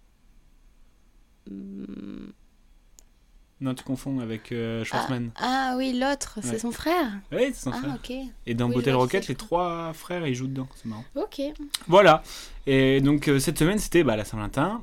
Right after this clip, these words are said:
Speaker 2: Et du coup, on a eu pas mal de films, en vrai, cette semaine, qui parlent d'amour. Et donc, euh, bah, je
Speaker 1: Euh.
Speaker 2: voulais vous en parler vite fait, comme par exemple Marry Me, justement, avec, euh, Owen Wilson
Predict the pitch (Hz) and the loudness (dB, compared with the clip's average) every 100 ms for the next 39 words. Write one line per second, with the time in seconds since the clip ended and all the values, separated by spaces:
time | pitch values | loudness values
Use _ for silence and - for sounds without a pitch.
0 | - 117 110 117 165 147 117 135 151 165 | -6 -4 -4 -6 -4 -2 -2 0 0 2
1 | 165 139 139 127 110 127 127 113 113 127 | 2 4 2 2 2 2 0 -4 0 0
2 | 160 - 120 123 120 117 120 151 - - | 0 -2 -2 0 2 4 2 0 -4 -16
3 | - - - 113 120 117 101 101 98 101 | -16 -12 -4 0 0 -2 -4 -4 -6 -6
4 | 98 98 95 101 107 107 101 95 95 107 | -4 -4 -4 -6 -6 -6 -8 -6 -6 -6
5 | 98 - 143 - 107 92 98 113 107 117 | -10 -6 -4 -4 -6 -6 -8 -6 0 2
6 | 110 107 117 - - - 107 151 - - | 2 0 -2 -4 -12 -6 -4 -4 -8 -18
7 | - - 107 107 - 107 104 98 98 95 | -14 -8 -6 -6 -6 -4 -4 -6 -8 -8
8 | 90 90 - - 117 113 110 110 175 214 | -10 -12 -6 0 0 0 -2 -2 -2 -2